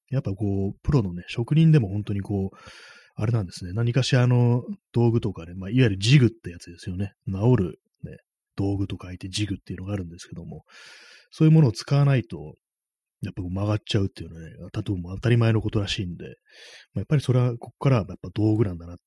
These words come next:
ていうふうに、ちょっと思い直したというところです。今まではなんかこう自分のテクニックみたいなものをね、磨けばなんか、なんとかなるんじゃないかみたいな、そういう感じで思ってたんですけども、どうもプロでもそうだってことは、まあ、あ、もう諦めがついたということで、まあ、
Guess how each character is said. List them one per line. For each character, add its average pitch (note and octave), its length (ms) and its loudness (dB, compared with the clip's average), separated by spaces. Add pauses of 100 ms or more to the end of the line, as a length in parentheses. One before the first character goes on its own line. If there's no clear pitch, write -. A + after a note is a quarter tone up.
て - 80 -14
い - 40 -16
う - 20 -18
ふ G2 100 -10
う F#2 40 -12
に、 E2+ 200 -16 (380)
ち - 60 -10
ょ - 20 -6
っ - 20 -12
と - 120 -12
思 A2 280 0
い - 20 2
直 G#2 140 0
し - 80 -6
た E2+ 80 -10
と F2+ 60 -12
い F2 40 -14
う - 40 -14
と F#2+ 80 -10
こ F2+ 80 -10
ろ F2 80 -12
で D#2+ 100 -18
す。 - 340 -18
今 B2+ 200 2
ま F#3+ 100 8
で D3+ 60 8
は A2 80 4
な A2 60 2
ん - 20 -4
か G#2 80 -4
こ G2 80 -2
う - 20 2
自 A2 160 2
分 D3+ 100 10
の E3 120 6
テ F#3 160 6
ク F3 80 6
ニ G#2+ 80 6
ッ - 100 -20
ク - 80 -2
み G#2+ 100 2
た G2 140 -2
い F#2+ 80 -2
な F#2+ 220 -6
も G2 160 -2
の G#2 60 0
を F2+ 100 -6
ね、 F2 100 -10
磨 A#2 240 2
け C#3+ 100 0
ば G2 120 0
な G2+ 100 -2
ん G#2+ 60 -2
か、 F2+ 80 -6
な G#2 180 -4
ん D3+ 40 2
と A2+ 60 -2
か F#2+ 80 -4
な F#2+ 120 -4
る D3 80 4
ん - 20 6
じ A#2 80 2
ゃ F2+ 60 -8
な - 20 -10
い E2+ 40 -12
か F2+ 60 -10
み F#2 80 -8
た F#2 60 -8
い F2+ 80 -8
な、 F2 160 -8 (500)
そ - 200 -2
う - 20 4
い D3+ 40 4
う - 20 2
感 D3 140 4
じ C3 80 4
で - 20 6
思 C3+ 100 6
っ D3 40 2
て - 80 -8
た G2+ 60 -2
ん F2+ 40 -4
で F2 100 -14
す - 80 -16
け - 80 -8
ど F2 80 -10
も、 E2+ 260 -12 (120)
ど A#2 140 2
う - 20 4
も G2 120 0
プ - 140 6
ロ D#3+ 140 8
で B2 100 6
も D3 120 8
そ C#3 160 0
う A2+ 40 4
だ G#2 80 0
っ - 40 -6
て - 140 -2
こ A2 120 -4
と A2+ 100 -2
は、 F2+ 80 -4
ま F2+ 140 -6 (640)
あ、 F#2+ 120 -10
あ、 F2 60 -12
も F#2 260 -8
う - 20 -16
諦 A2+ 160 0
め A#2 100 0
が G#2 80 -2
つ - 180 -6
い - 20 0
た A2+ 140 -2
と G#2+ 100 -4
い G#2 40 0
う - 20 -6
こ G2+ 100 -8
と G2 100 -4
で、 E2+ 100 -8 (200)
ま F2 120 -12
あ、 - 40 -20